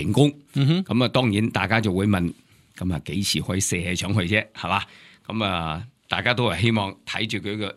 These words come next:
Speaker 1: 射上去先係真㗎啦嘛。
Speaker 2: 嗯哼，噉啊，佢呢一次係咪仲係載住佢嗰部車上去啦吓？
Speaker 1: 係啦，誒，阿石頭你講嘅冇錯，就係呢，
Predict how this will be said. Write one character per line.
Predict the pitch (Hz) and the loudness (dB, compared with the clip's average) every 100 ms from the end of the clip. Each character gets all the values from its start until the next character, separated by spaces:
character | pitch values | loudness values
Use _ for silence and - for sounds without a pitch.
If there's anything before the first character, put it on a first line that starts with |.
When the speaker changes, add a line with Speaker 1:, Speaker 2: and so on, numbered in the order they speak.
| - | -12
Speaker 1:
射 | - - 123 117 | -2 2 6 6
上 | 127 127 | 4 2
去 | 123 | 2
先 | 107 123 | 2 2
係 | 95 | 4
真 | 107 131 113 | 4 4 4
㗎 | |
啦 | 113 | 2
嘛。 | 113 101 - _ _ _ _ - | 0 -4 -12 _ _ _ _ -2
Speaker 2:
嗯 | 139 143 170 170 - - - - | 2 4 2 -2 -12 -18 -18 -2
哼， | 131 | 2
噉 | 131 | 4
啊， | 127 120 - - - _ | 4 2 0 -8 -20 _
佢 | - 127 | -2 0
呢 | 135 131 147 170 | 2 0 2 2
一 | |
次 | 170 - 135 | 4 4 4
係 | 127 | 4
咪 | 127 123 110 - 139 - | 4 2 0 -8 -8 -4
仲 | 143 127 | 0 2
係 | 127 | 2
載 | - 127 131 | 2 2 2
住 | 120 | 0
佢 | 131 | 0
嗰 | 123 135 | 0 0
部 | 131 120 | 0 0
車 | 110 147 151 | 4 4 4
上 | 127 | 4
去 | 113 | 2
啦 | 120 107 127 - - - | 2 0 -2 -8 -20 -4
吓？ | 95 | 0
Speaker 1:
係 | |
啦， | 101 - - - - - | 0 -2 -10 -20 -16 -2
誒， | 101 - _ - | 0 0 _ -6
阿 | 92 95 | -2 0
石 | 101 | 0
頭 | 92 82 | -2 -2
你 | 98 | 0
講 | 92 98 | 0 2
嘅 | |
冇 | 85 92 | 0 0
錯， | 87 92 - - | -2 -4 -6 -6
就 | 90 | -4
係 | 82 82 | -2 0
呢， | 110 | -2